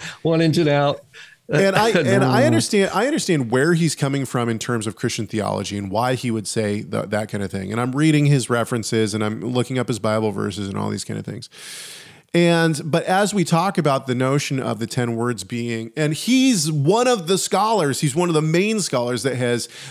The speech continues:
Speaker 2: uh, really kind of sh-, talked about the ten words being these subject headings, okay? And it's like, well, if we look at the Torah, and we, and we look at, uh, we,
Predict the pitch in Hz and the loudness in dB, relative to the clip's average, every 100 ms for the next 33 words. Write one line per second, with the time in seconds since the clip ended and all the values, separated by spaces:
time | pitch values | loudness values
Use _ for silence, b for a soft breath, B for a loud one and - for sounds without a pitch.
0 | B 123 120 120 117 135 151 139 123 - | B -2 0 -2 -2 -2 2 2 0 -6
1 | B - 131 120 104 - - - 82 - | B -4 -2 -2 -4 -10 -12 -12 -16 -18
2 | - - - - - 139 156 - 120 113 | -20 -18 -18 -16 -6 -4 -4 -4 -2 -2
3 | 113 - 113 - 120 117 113 90 90 117 | -2 -6 -8 -4 -4 -4 -6 -6 -6 -2
4 | 113 107 101 _ _ 104 113 107 - - | -2 -4 -10 _ _ -12 -8 -6 -8 -10
5 | - 240 196 110 - 104 95 82 - - | -6 -6 -6 -10 -10 -10 -10 -14 -10 -6
6 | 104 113 B B B B B B - 170 | -6 -8 B B B B B B 0 0
7 | 160 185 160 170 180 - 160 143 170 147 | 2 0 0 2 0 0 -2 0 0 2
8 | 247 330 277 _ _ _ _ 151 143 175 | 0 0 -4 _ _ _ _ -2 0 2
9 | 233 117 - 113 _ _ _ _ _ _ | 2 0 -4 -10 _ _ _ _ _ _
10 | _ _ _ _ _ _ _ _ _ 165 | _ _ _ _ _ _ _ _ _ 2
11 | 165 160 147 - 143 151 151 147 147 208 | 2 2 0 -4 0 2 4 2 2 0
12 | - 147 139 - 131 - 143 | 0 0 0 0 -4 -2 -2